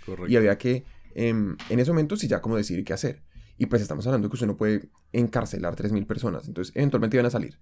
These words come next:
Speaker 1: Que casi
Speaker 2: Y
Speaker 1: lo, es lo que hicieron.
Speaker 2: y lo interesante es que hubo mucho, como mucho, mucho estrés antes de que salieran, porque estaba la incertidumbre. ¿Qué pasa donde se infecten muchas personas adentro? Que en realidad pasó.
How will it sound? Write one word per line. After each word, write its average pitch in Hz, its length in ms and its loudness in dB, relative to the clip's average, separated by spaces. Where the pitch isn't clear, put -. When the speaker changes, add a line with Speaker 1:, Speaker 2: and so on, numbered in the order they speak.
Speaker 1:
Que 123 140 -2
casi 127 280 4
Speaker 2:
Y - 20 0
Speaker 1:
lo, 95 180 -6
es 98 100 -8
lo 101 120 -4
que 90 80 -14
hicieron. 90 380 -10
Speaker 2:
y 151 80 6
lo 151 80 8
interesante 156 540 4
es 156 100 -6
que 175 120 0
hubo 190 240 2
mucho, 208 600 2
como 165 240 4
mucho, 143 520 4
mucho 139 240 2
estrés 175 440 -4
antes 151 280 -2
de 175 100 0
que 185 120 -6
salieran, 143 600 2
porque 139 280 2
estaba 117 240 2
la 117 60 2
incertidumbre. 131 600 0
¿Qué 104 100 -2
pasa 127 300 0
donde 151 420 0
se 135 120 0
infecten 127 880 2
muchas 147 380 6
personas 131 360 -2
adentro? 107 420 -2
Que - 100 -4
en 104 80 0
realidad 87 320 -4
pasó. 107 480 0